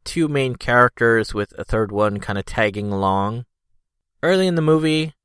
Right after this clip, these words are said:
a plot twist comes up, and we follow the three main characters across what is basically referred to as the Wastelands, until they finally get to sort of a big climactic fight at the end of the movie. Without talking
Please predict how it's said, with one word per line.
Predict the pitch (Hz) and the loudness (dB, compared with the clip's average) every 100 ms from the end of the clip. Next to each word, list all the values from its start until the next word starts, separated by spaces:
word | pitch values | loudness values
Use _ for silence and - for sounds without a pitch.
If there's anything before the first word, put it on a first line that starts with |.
| _ _ _ _ - | _ _ _ _ -12
a | - | -8
plot | - - - | -6 -8 0
twist | 156 147 - | 2 0 -2
comes | - 143 | -4 2
up, | 165 208 - - _ _ _ _ _ _ - | 4 4 0 -20 _ _ _ _ _ _ -6
and | 170 165 | -2 -2
we | |
follow | 160 - 175 175 | 0 4 6 6
the | 156 | 2
three | - 147 143 | -4 -4 -2
main | 143 135 | 0 0
characters | 131 135 127 - 120 113 - | 0 2 2 2 0 0 -4
across | 98 113 110 107 - | -4 2 4 2 -4
what | 107 | -2
is | 107 - | -2 -4
basically | 170 175 - 139 123 117 104 - - | -4 -4 -6 -4 -2 -2 -4 -12 -12
referred | 101 - 117 110 | -8 -2 -2 -2
to | 117 104 | -4 -2
as | 92 98 95 | 2 2 0
the | - | -4
Wastelands, | 92 113 123 - 120 117 113 117 - - _ _ _ _ _ _ | -2 -2 -2 -2 -2 0 -2 -6 -12 -14 _ _ _ _ _ _
until | - 165 190 | -10 0 4
they | 180 165 | 6 6
finally | - 151 147 135 | 4 -2 -2 0
get | 123 - | -2 -2
to | 127 113 | -2 -2
sort | 104 113 110 | -2 -2 0
of | 101 | 0
a | |
big | 92 104 92 - | 0 -2 -4 -12
climactic | - 101 98 98 - 95 - | -4 -2 0 0 0 -6 -6
fight | - 87 85 - | -2 0 0 -4
at | 82 | -8
the | - | -8
end | 90 87 | -6 -6
of | 82 76 | -6 -8
the | |
movie. | 82 95 82 67 - _ _ _ _ _ _ _ _ _ _ - | -6 -4 -4 -8 -12 _ _ _ _ _ _ _ _ _ _ -8
Without | - 160 175 156 | -4 0 2 0
talking | - 156 - 151 147 143 131 | 0 0 0 -2 -2 -6 -8